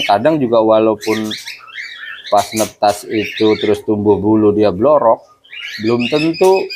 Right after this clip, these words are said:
ketika dia mutasi atau ganti bulu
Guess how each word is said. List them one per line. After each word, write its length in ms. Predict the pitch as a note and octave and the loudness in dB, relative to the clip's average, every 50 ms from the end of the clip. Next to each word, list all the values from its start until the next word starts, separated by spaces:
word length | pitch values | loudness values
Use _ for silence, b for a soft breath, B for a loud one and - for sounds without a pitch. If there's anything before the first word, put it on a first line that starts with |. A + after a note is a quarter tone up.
| - - | -12 -10
ketika 540 | C4 - - - - - - - B2+ B2 A#2 | -10 -8 -6 -6 -6 -6 -2 0 0 0 2
dia 180 | A2 A#2 A2+ A2+ G#2 - G#2+ | 2 2 2 2 0 -2 -4
mutasi 760 | A#2 A#2 A#2 - A#2+ A#2+ B2 B2+ - - - A2+ G#2 G#2 | -4 -4 -4 -2 0 0 0 -2 -6 -6 -4 -4 -2 -2
atau 300 | G2+ G2 G2 - A2+ A2 | -2 -2 -2 -2 -4 -4
ganti 480 | G#2 - G2+ F2+ F2 F2+ G2 F#2+ F2+ - | -4 -2 -2 -2 0 0 -4 -6 -4 -2
bulu 500 | - A2 A2+ A#2+ B2+ C3+ C#3 C#3 C#3+ | 2 4 4 6 6 6 4 4 2